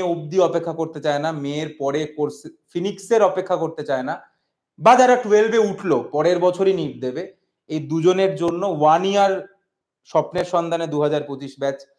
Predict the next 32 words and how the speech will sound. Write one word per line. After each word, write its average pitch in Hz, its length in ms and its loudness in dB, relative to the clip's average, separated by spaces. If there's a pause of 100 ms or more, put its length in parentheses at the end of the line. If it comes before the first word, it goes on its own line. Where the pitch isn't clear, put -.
(220)
যেটা 143 120 0
এপ্রিলের 151 420 -2
সেকেন্ড 147 280 -4
উইক 135 200 -6
থেকে 135 160 -6
শুরু 131 260 -8
হবে, 135 180 -2 (360)
তার, 147 200 2 (880)
আহ, 131 360 -2 (260)
তার 156 160 4
এনরোলমেন্ট 165 580 0
চলছে। 151 340 -4 (420)
এই 160 140 -4
নম্বরটাতে 165 600 -2 (140)
নাইন 147 240 -4
ডাবল 143 260 -2
থ্রি 156 120 -10
ডাবল 139 260 -4
জিরো 147 180 -6 (580)
ফাইভ 131 160 -4 (120)
ফোর 143 160 -4
ডাবল 127 220 0
ফাইভ 131 260 -6
থ্রি - 100 -10
এই 127 120 -4
নাম্বারে 123 240 -8
যোগাযোগ 117 400 -10
করা 113 140 -12
হবে। - 140 -16
Even 156 340 0 (560)
যারা, 151 160 4 (240)
যেটা 147 200 -4